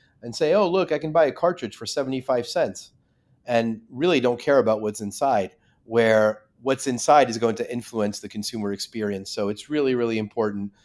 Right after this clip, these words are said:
that, um, that companies, uh, brands, M S Os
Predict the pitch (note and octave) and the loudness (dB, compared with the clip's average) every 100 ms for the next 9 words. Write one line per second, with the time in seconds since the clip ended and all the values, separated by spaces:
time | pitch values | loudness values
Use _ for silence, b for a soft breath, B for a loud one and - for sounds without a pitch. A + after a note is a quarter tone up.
0 | b b - G#2 G#2 - G#2 G2+ G2 G2 | b b 2 4 4 -2 -2 0 -2 -6
1 | F#2+ G#2 G#2+ - B2+ A#2+ A2 G#2 G2+ - | -10 -6 -8 -4 -4 -2 -2 -2 -4 -6
2 | b b _ G#2+ G#2 - G2 - A#2 B2 | b b _ -6 -6 -6 -16 -6 2 4
3 | A#2+ A2 G2+ G2 b b b B2 A#2+ B2 | 6 4 2 -2 b b b -4 -2 0
4 | - C3+ A2+ G#2 G2+ | 0 2 2 2 -2